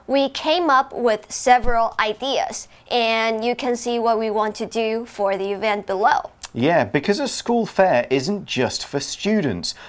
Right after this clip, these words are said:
Speaker 2: More people go, uh, other kids,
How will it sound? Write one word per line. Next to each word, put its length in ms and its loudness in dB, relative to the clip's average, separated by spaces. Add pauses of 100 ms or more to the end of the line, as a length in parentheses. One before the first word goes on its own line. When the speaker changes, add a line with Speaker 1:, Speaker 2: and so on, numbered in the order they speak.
(120)
Speaker 2:
More 260 4
people 560 0
go, 420 -2
uh, 300 0
other 220 2
kids, 580 -2